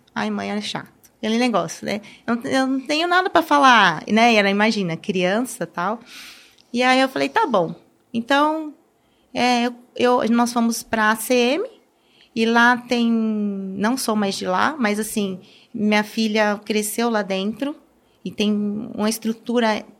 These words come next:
maravilhosa pro esporte lá dentro, pra criança, pro adolescente, é sensacional. E aí lá ela se desenvolveu muito bem. E eu e a Pietra somos juntas até hoje.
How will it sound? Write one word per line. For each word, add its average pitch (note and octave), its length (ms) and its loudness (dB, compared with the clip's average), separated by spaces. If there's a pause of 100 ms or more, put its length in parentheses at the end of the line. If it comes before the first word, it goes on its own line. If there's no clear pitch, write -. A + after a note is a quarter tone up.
maravilhosa A3+ 760 2
pro G#3+ 120 -12
esporte G3+ 600 -2
lá F#3 120 -4
dentro, G#3 360 -4
pra G3+ 160 -8
criança, G3+ 520 -4
pro G3 120 -2
adolescente, F#3 640 -4
é F3 40 -4
sensacional. F3+ 880 -8 (680)
E C4 140 2
aí C4 480 4
lá C#4+ 220 0
ela D4+ 140 0
se D#4+ 120 -4
desenvolveu E4+ 440 0
muito E4+ 300 -6
bem. E4+ 400 0 (400)
E F3 200 -4
eu G#3 160 2
e B3 100 0
a B3+ 80 2
Pietra A#3+ 600 0
somos B3+ 580 -2
juntas B3+ 580 0
até C#4 320 0
hoje. A3 500 0